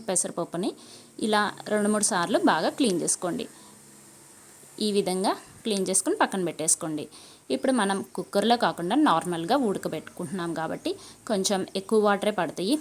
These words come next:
మనం కందిపప్పు ఉడకడానికి ఎన్నైతే వాటర్ పోస్తామో అంతకంటే ఒక గ్లాస్ ఎక్స్ట్రా పోసుకుని ఉడికించుకోండి. ఇందులోనే పసుపు,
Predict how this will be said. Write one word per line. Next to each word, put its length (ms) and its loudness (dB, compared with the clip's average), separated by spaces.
మనం 180 2
కందిపప్పు 460 2
ఉడకడానికి 500 0
ఎన్నైతే 340 -2
వాటర్ 280 -2
పోస్తామో 380 0
అంతకంటే 460 4
ఒక 100 2
గ్లాస్ 340 4
ఎక్స్ట్రా 340 -2
పోసుకుని 400 -2
ఉడికించుకోండి. 640 0
ఇందులోనే 420 6
పసుపు, 340 2